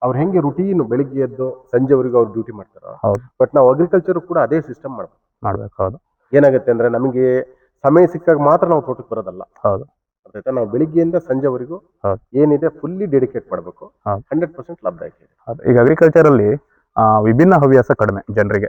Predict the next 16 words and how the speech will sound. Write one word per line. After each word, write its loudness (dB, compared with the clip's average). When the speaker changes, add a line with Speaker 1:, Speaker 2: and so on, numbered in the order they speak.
Speaker 2:
ಅಂದ್ರೆ 0
ಏಕ 2
ಬೆಳೆಗೆ 4
ಅವಲಂಬಿತ 2
ಆಗುತ್ತೆ, -2
ಇಲ್ಲ 0
ಅಡಿಕೆ 0
ಹಾಕ್ತಾರೆ, 2
ಇಲ್ಲ 0
ಕಾಫಿ -2
ಹಾಕ್ತಾರೆ. -6
ಆ, 6
ನಿಮ್ಮ 4
ತೋಟವನ್ನು 4
ನೋಡ್ತಾ 0
ಇದ್ರೆ -4